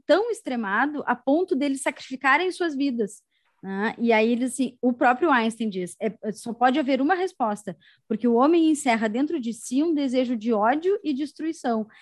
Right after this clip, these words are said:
que é algo que a teoria psicanalítica em trinta e sete, em trinta e dois já fala, e a Melanie Klein desenvolve muito bem a questão do ódio, inveja e da destruição,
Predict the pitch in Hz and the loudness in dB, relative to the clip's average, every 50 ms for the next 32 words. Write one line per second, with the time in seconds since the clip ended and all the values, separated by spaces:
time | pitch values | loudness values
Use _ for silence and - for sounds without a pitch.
0 | - - _ _ - 247 220 208 214 247 277 285 302 - 277 240 - 262 247 247 | -20 -20 _ _ 0 2 4 6 6 6 4 4 2 0 0 0 0 0 0 0
1 | 262 254 - - 277 - 269 247 247 240 240 233 240 233 - - - 233 220 240 | -2 -2 -4 -8 -8 -4 -2 0 2 2 2 0 -2 -4 -6 -4 -4 -4 -4 -2
2 | 226 262 302 - 381 294 277 - - - 247 214 208 - 233 220 254 262 294 294 | -2 -2 -2 0 0 -2 -2 -4 -4 -2 0 0 0 0 0 -2 0 -2 -2 0
3 | 359 294 233 214 220 214 233 269 330 311 262 262 254 269 320 - - - 240 214 | 0 -2 0 2 2 4 4 4 4 2 2 2 0 0 0 -2 -2 0 2 2
4 | 208 226 285 359 381 320 240 202 _ _ _ _ _ - 233 240 247 269 285 302 | 4 4 2 2 0 -2 -2 -4 _ _ _ _ _ 0 2 2 4 4 2 2
5 | 285 294 294 - - 277 262 311 359 392 370 294 233 240 247 240 220 202 220 233 | 2 2 0 -2 -2 2 2 2 2 2 -2 -2 -2 -2 -2 -2 -2 -2 0 2
6 | 233 240 247 220 233 214 208 220 254 269 269 240 208 220 220 220 208 190 - 208 | 2 2 2 0 -4 -4 -4 -2 -4 -4 -4 -4 -4 -4 -4 -4 -4 -6 -6 -8
7 | - - 214 214 214 196 208 196 208 226 240 220 208 220 208 202 180 196 208 208 | -8 -6 -6 -4 -4 -2 0 2 2 2 2 2 0 -4 -4 -4 -4 -4 -2 -2
8 | 220 214 214 196 202 190 175 - - - 208 202 - - 196 175 175 170 | -2 -2 -4 -8 -10 -10 -10 -12 -10 -6 -6 -6 -6 -6 -6 -6 -6 -6